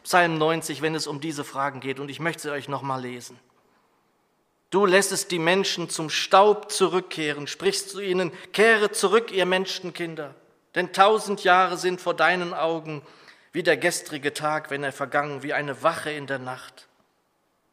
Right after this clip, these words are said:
Du sähst sie aus von Jahr zu Jahr. Sie sind wie das sprossende Gras. Am Morgen erblüht es und sproßt, am Abend welkt es und verdorrt. Denn wir gehen durch deinen Zorn, fahren plötzlich dahin durch deinen Grimm.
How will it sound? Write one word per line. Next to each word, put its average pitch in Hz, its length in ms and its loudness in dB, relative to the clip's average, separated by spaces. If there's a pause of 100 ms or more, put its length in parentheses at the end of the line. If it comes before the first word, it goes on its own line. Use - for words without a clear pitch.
(400)
Du 185 240 -2
sähst 165 480 -2
sie 143 120 -6
aus 143 340 -2
von 135 180 -6
Jahr 160 260 2
zu - 160 -6
Jahr. 180 320 -2 (840)
Sie 160 100 -6
sind 196 260 -2
wie 208 80 -2
das 202 160 2
sprossende 220 600 2
Gras. 175 340 2
Am 175 220 0
Morgen 220 420 6
erblüht 214 460 -2
es 220 180 -2
und 156 160 -8
sproßt, 196 460 -2
am 151 120 -2
Abend 175 480 2
welkt 165 380 2
es 151 160 -6
und 143 180 -8
verdorrt. 113 540 -10 (1300)
Denn 135 160 -4
wir 147 100 0
gehen 165 420 0
durch 143 200 -4
deinen 131 320 -2
Zorn, 151 580 -2 (480)
fahren 143 420 2
plötzlich 165 540 0
dahin 151 460 0
durch 135 220 -2
deinen 135 360 -4
Grimm. 117 420 -12